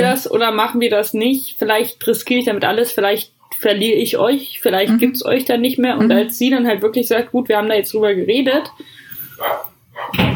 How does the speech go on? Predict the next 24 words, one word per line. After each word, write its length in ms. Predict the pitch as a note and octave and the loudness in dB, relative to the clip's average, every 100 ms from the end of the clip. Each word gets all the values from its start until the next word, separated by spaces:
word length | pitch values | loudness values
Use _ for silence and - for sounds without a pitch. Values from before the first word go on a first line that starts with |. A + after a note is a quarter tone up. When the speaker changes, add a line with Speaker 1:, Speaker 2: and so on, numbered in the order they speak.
| - - - | -4 -8 -2
Speaker 2:
wir 140 | G3+ | 0
kennen 320 | - B3 E4+ | 0 0 2
das 280 | C4+ B3 B3 | 2 2 0
Risiko 400 | A3 G#3 G3 G#3+ | -4 0 0 2
Speaker 1:
Mhm. 260 | G#3+ G3+ G3+ | 4 2 0
Speaker 2:
und 100 | G#3 | 0
du 80 | |
musst 220 | A3 C4 B3+ | 0 2 2
da 40 | |
jetzt 140 | G#3 | -2
überlegt 460 | - G3 G3 C4 - | -2 -2 -2 -4 -2
reingehen“, 380 | F#3+ F#3+ G3 F#3 | 0 0 -2 -2
was 140 | G3+ | -2
ja 80 | G3+ | -2
ein 120 | F#3 | -2
viel 300 | - C#4 D#4 | 0 2 2
größerer 520 | - A#3 C#4 C4 - | 2 2 2 0 0
Schritt 280 | G#3 - A#3+ | -2 0 0
ist 160 | - - | 0 0
als 160 | G3 - | -2 0
so 60 | |
eine 120 | G3+ F#3 | 0 0
Affekthandlung. 640 | F#3 B3 B3+ F3+ D#3+ C#3+ | 0 -2 0 -2 0 2
Speaker 1:
Ja, 140 | F#3 | 0